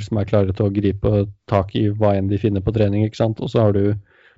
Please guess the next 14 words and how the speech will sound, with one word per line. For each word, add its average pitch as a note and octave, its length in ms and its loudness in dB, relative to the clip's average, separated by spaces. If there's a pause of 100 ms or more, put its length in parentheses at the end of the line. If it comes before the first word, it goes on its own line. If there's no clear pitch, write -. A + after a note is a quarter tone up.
motsatt A2 320 0
ende G2+ 160 0
av F#2+ 80 0
skalaen, G2+ 560 -2
eh, G#2 160 0
hvor G#2 160 2
klubbene G2 320 2
har F#2+ 160 2
en, G2 160 0
et G2 80 -6
par G2+ 160 2
spillere, G2 480 0
trenere G2 400 0
og G2 340 -6